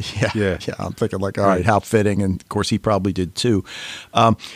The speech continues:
Speaker 1: but, you know, just get back to Cassandra for a minute. You know, when we're, we're talking about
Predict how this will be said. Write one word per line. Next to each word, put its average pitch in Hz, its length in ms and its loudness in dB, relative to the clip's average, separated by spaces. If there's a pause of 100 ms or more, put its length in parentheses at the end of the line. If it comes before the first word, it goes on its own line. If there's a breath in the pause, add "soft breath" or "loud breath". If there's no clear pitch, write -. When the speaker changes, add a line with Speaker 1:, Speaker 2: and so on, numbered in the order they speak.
(140)
Speaker 1:
but, 226 220 -2
you 262 100 -4
know, 247 100 0
just - 300 -2
get 226 160 -2
back 180 240 0
to 151 120 0
Cassandra 151 460 0
for 120 160 0
a 117 40 6
minute. 110 360 4 (720 loud breath)
You - 100 -8
know, - 60 -16 (520)
when 180 180 -4
we're, 196 80 -6
we're 202 160 -16
talking 208 320 2
about 156 340 2